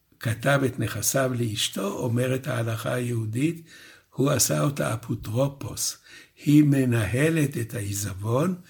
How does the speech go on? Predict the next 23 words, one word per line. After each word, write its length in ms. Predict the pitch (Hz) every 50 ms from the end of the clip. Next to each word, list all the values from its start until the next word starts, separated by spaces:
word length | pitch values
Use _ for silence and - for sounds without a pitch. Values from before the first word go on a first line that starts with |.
| - - - - - - -
אבל 540 | 101 90 87 101 107 120 127 139 156 170 165 165 - - - -
היא 100 | - 104
מנהלת 580 | 101 101 101 104 101 101 120 131 147 143 143 -
את 200 | 131 113 - -
העיזבון 580 | - 117 113 113 113 123 127 127 151 180 190 180 180 - - - - - -
לטובת 520 | 117 110 107 - 117 104 113 113 110 -
המשפחה 600 | 139 113 107 104 - - - - 110 - - 107 98 -
כפי 300 | - - - - 110 104
שהיא. 380 | - - 117 110 - - - - _ -
אני 680 | - - 151 139 139 143 139 139 139 135 139 - - -
עכשיו 400 | 131 120 - - - 156 147 147
יכול 320 | 143 120 - - 139 135
לסכם 540 | 135 131 - - 120 117 - - 135 127 123
את 160 | 117 117 -
מה 120 | 120 123 120
שאמרת. 540 | - 123 123 110 107 107 113 110 110 110 - _ _ _ _ _ _ _ -
יש 260 | 135 139 156 160 -
קשיים 440 | - - - 147 135 127 135 135 143
הלכתיים 800 | 143 131 - - 131 120 113 - 123 120 120 123 127 127 131 127
וקשיים 500 | 117 113 107 - - 120 113 113 117 123
משפטיים 680 | 120 113 120 117 117 110 104 - - 110 110 117 120
בכתיבת 540 | 117 107 104 - - - 110 98 104 101 98
צוואה. 520 | - - - 104 98 104 104 - - 92